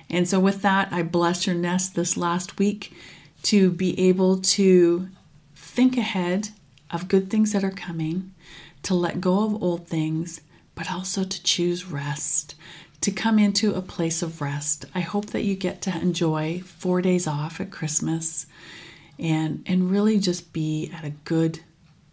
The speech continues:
place. Receive joy, receive peace, receive hope.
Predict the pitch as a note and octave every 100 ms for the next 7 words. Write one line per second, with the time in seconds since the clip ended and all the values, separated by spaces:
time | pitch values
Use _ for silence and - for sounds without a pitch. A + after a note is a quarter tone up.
0 | _ _ - - C#3 C3+ C#3+ - - -
1 | - _ _ - _ - - _ _ -
2 | F#3 F#3 F#3 A3 A3 G3+ - F#3 F3+ F3+
3 | F3+ F3+ F#3 - - - G3 F#3 - -
4 | F3 F3 E3 - - - - - - -
5 | F#3 - A#3+ - - G3 G#3